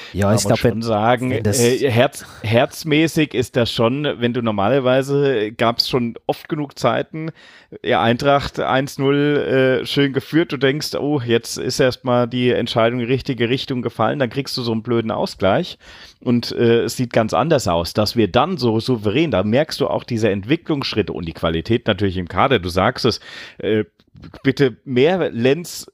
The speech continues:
Speaker 2: bitte öfter so und nicht, äh, wie es in tausend anderen Fällen oft der Fall ist, dass die Dinger halb hoch, äh, sinnlos irgendwie, äh, verhungern. Nein,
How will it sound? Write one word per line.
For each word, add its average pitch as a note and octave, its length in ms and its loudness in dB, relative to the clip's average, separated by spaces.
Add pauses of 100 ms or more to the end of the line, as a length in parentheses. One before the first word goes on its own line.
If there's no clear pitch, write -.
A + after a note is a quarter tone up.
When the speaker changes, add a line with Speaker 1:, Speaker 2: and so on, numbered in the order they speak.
Speaker 2:
bitte D#3 500 2
öfter D#3 400 2
so D#3 420 0
und C3 180 -4
nicht, - 300 -4
äh, C3+ 420 2
wie C3 100 -2
es C3 160 -6
in B2 560 -2
tausend B2+ 380 0
anderen D3 280 0
Fällen G#2+ 320 0
oft - 240 -8
der G#2 120 4
Fall G2+ 240 -2
ist, B2+ 160 -2
dass A2+ 120 -2
die A#2 140 -8
Dinger A2+ 300 0
halb A#2+ 280 -2
hoch, B2+ 280 -2
äh, A#2 280 4 (280)
sinnlos C3+ 360 0
irgendwie, A#2 500 0
äh, A#2+ 240 2
verhungern. C3 640 2 (380)
Nein, A2 400 0